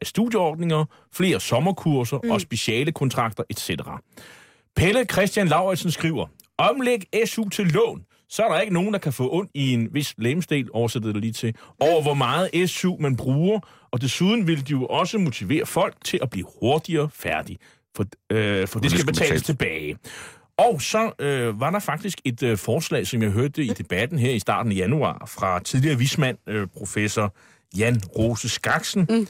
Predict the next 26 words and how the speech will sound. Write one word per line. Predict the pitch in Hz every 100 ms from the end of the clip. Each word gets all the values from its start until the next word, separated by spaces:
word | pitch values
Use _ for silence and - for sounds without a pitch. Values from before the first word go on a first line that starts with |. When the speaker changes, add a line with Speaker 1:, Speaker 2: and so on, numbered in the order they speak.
| -
Speaker 1:
som | 131
jeg | 117
lige | 143
vil | 147
høre, | 135 165 143
øh, | 123 110 101
jeres, | 101 95
øh, | 104 101
meninger | 117 175 127
om. | 127 131 - - -
Han | 160 170
foreslog, | 160 208 - 185 156
at | 135 127
man | 117 104
differentierede | 135 107 87 85 - 277 208 170 - 107
S | - -
U'en, | 95 87 85 _ - - -
således | - 190 180 151 214 -
at | 139
man | 104
giver | - -
højere | - 143 196 185 131
S | -
U | 127 101
til | 113
de | 135